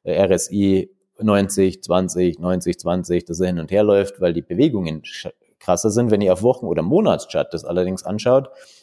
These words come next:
eignet sich der tatsächlich ziemlich gut, um Extreme festzustellen und zu sehen, wann ist denn jetzt ein Markt wirklich sehr stark abverkauft worden in einer kurzen Zeit.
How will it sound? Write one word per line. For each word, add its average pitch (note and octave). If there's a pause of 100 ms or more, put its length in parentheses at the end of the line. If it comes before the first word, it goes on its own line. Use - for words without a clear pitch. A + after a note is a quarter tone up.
(140)
eignet A#2+
sich A#2+
der G2+
tatsächlich A#2
ziemlich C3
gut, C#3
um A#2
Extreme C3
festzustellen F#3 (840)
und G#2 (320)
zu A#2
sehen, A2+
wann G2
ist -
denn F#2+
jetzt F2
ein F2
Markt D#2
wirklich F2+
sehr F2
stark -
abverkauft F2+
worden F2
in F#2+
einer F2+
kurzen -
Zeit. -